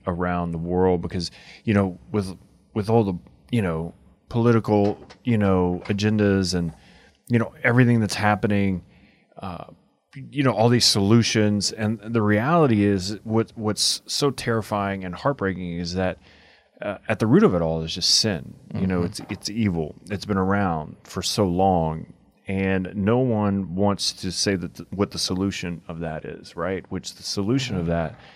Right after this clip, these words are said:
Speaker 1: is what Deacon Adam is talking about is, is Jesus. Like, he's the solution to,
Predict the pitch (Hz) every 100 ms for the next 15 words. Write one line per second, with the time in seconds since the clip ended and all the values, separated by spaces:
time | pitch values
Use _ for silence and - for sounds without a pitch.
0 | - _ 101 90 101 98 107 120 95 -
1 | 92 90 85 82 80 - _ 98 85 -
2 | _ 98 147 175 76 - 87 82 95 117
3 | 104 101 - 101 101 147 160 101 85 -
4 | 104 92 82